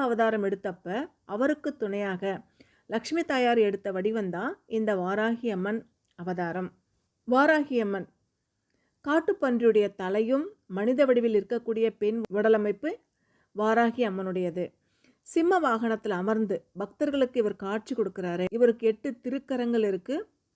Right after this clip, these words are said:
ஸ்ரீசக்கரம், திரிசூலம், கதாயுதம், சங்கு, அங்குசம், அபயம் மற்றும் வரத முத்திரைகளோடு எட்டு திருக்கரங்கள்ல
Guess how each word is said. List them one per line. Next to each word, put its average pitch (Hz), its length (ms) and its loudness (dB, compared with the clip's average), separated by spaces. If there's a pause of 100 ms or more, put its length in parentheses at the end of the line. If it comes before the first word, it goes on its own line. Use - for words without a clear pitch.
(260)
ஸ்ரீசக்கரம், 240 760 -4 (540)
திரிசூலம், 233 600 2 (380)
கதாயுதம், 226 640 2 (240)
சங்கு, 220 520 0 (280)
அங்குசம், 220 600 0 (580)
அபயம் 233 420 4
மற்றும் 240 340 -6
வரத 190 280 -2
முத்திரைகளோடு 208 680 0 (460)
எட்டு 240 300 2
திருக்கரங்கள்ல 226 800 -2